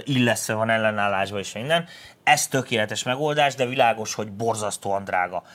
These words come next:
Egy ilyen passzív hangerőszabályzó, ö, minőségben még mindig iszonyatos előrelépés, tehát sokkal kevesebbet roncsol, mint a digitális hangerőszabályzás ebből a szempontból a hangminőségen.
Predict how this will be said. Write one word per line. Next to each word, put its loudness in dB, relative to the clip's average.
Egy 0
ilyen 2
passzív 0
hangerőszabályzó, 0
ö, 4
minőségben 0
még -2
mindig 2
iszonyatos 2
előrelépés, 0
tehát 0
sokkal 2
kevesebbet 2
roncsol, -2
mint -2
a 0
digitális 0
hangerőszabályzás -2
ebből 2
a 0
szempontból -2
a 2
hangminőségen. 0